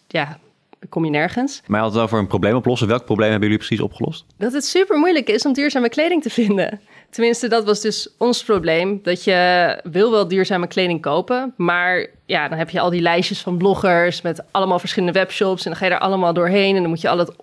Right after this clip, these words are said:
Speaker 1: onderzoek doen van, sluit dit wel aan bij mijn waarden?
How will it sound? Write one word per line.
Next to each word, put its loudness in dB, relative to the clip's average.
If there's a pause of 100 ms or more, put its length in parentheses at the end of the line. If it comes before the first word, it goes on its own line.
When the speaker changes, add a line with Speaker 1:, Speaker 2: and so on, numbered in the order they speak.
(280)
Speaker 1:
onderzoek 2
doen 2
van, -4
sluit -2
dit -10
wel -8
aan 0
bij 2
mijn 2
waarden? 0